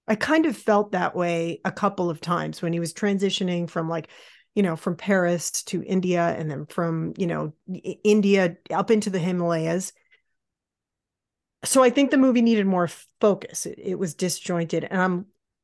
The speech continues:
listen, I'm likely blinded by my love for Bill Murray. Um, but I still really like this movie. I really enjoy watching it every time. I think it's,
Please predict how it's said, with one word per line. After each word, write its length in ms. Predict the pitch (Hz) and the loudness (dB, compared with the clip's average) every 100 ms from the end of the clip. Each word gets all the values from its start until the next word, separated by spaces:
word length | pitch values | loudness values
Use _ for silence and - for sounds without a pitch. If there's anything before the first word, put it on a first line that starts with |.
| _ _ - | _ _ 2
listen, 300 | 214 208 170 | 2 2 0
I'm 180 | 202 202 | 2 4
likely 380 | 190 202 214 214 | 4 4 4 0
blinded 560 | 165 175 175 165 156 | 2 0 2 0 0
by 140 | 156 156 | 0 0
my 160 | 156 | 0
love 280 | 156 156 151 | 0 -2 -2
for 120 | - | -4
Bill 200 | 139 151 | -6 -6
Murray. 540 | 151 151 151 151 165 _ _ _ _ _ _ _ | -4 -4 -4 -4 -8 _ _ _ _ _ _ _
Um, 460 | - 160 151 147 139 _ _ _ _ _ _ _ _ | -6 -4 -4 -6 -10 _ _ _ _ _ _ _ _
but 120 | 190 | 0
I 80 | 185 | 2
still 360 | 185 - 220 202 | 0 0 2 4
really 400 | 175 180 185 190 | 2 2 2 2
like 280 | 175 160 160 | 0 0 0
this 200 | 160 - | -6 -6
movie. 260 | 151 147 139 | -6 -6 -6
I 60 | |
really 320 | 151 160 165 | -2 0 0
enjoy 320 | 165 151 165 151 | 0 -2 -2 -2
watching 420 | 139 156 - 214 | -2 -2 0 2
it 100 | 220 | 2
every 220 | 226 233 | 2 0
time. 480 | 233 233 233 233 233 _ _ _ _ - | 0 0 2 0 -2 _ _ _ _ -2
I 120 | 202 | -2
think 320 | 202 233 220 | 2 2 2
it's, 280 | - - | -4 -6